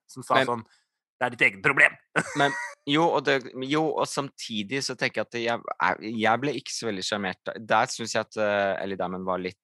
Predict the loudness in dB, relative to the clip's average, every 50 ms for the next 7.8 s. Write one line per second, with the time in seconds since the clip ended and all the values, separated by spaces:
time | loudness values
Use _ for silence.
0 | _ -6 -4 -2 0 2 2 2 0 0 -4 -8 -10 -12 _ -20 -20 -18 _ -8
1 | -6 -4 -4 -2 -2 -4 -4 -6 _ _ _ -20 -20 -20 -20 -20 _ _ _ -6
2 | -4 -2 -2 0 0 0 -2 -4 -6 -8 -8 -6 -4 -4 -4 -4 -6 -6 -6 -6
3 | -6 -8 -6 -2 0 2 4 4 2 2 0 -2 -2 -2 -4 -4 -4 -6 -8 -6
4 | -6 -6 -4 -4 -4 -4 -6 -6 -6 -4 0 2 2 2 2 0 -2 -8 -16 -20
5 | _ _ _ _ _ _ _ _ _ -16 -14 -12 -10 -4 0 2 2 2 2 0
6 | 0 0 0 2 0 -2 -2 -6 -8 -6 -4 -2 -2 -2 -4 -4 -8 -8 -6 -4
7 | -2 -2 -2 0 -2 -2 -2 -2 -2 -4 -8 -10 -10 -12 -12 -10